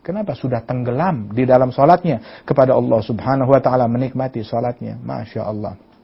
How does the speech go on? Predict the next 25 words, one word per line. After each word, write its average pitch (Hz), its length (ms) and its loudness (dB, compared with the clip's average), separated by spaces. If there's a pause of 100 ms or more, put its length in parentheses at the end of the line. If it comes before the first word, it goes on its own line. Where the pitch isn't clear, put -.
(340)
Wa 156 80 2
hakadha. 120 480 0 (320)
Al-Imam 180 400 8
Ali 185 160 6
Zainal 156 320 8
Abidin 143 480 4
Ibn 143 240 2
Al-Husain 139 480 0
bin 117 160 -2
Ali 139 160 6
bin 127 160 0
Abi 135 160 6
Talib 156 380 8
wa 151 100 8
ibn 139 160 2
Fatimah 139 480 2
Zahra 143 320 4
binti 147 320 2
Nabi 117 240 -4
Muhammad. 107 480 -6 (400)
Ali 170 240 2
Zainal 151 320 6
Abidin, 143 480 4
cucunya 131 400 0
Rasulullah, 120 560 0